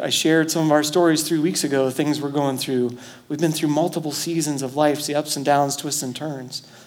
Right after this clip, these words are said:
God has been faithful. Through different things I've shared in the past with my father-in-law's stroke and those types of things,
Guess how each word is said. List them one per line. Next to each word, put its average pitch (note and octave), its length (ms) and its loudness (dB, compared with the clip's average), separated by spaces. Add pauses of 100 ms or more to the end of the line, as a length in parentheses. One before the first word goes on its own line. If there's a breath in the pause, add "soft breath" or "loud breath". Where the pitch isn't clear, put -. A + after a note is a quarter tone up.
(200 loud breath)
God D3+ 120 -6
has C#3+ 120 -4
been B2 140 -6
faithful. - 560 -14 (1400 soft breath)
Through D3+ 140 -2
different D#3+ 260 4
things E3+ 220 6
I've D3 120 4
shared D#3 320 4
in D3 80 0
the C#3 80 0
past E3 560 0
with C#3 320 -4
my C3+ 140 -4
father-in-law's C#3 580 0
stroke E3+ 400 0
and D3 100 -4
those D3+ 200 0
types C#3 200 -2
of C#3+ 80 -10
things, B2+ 340 -8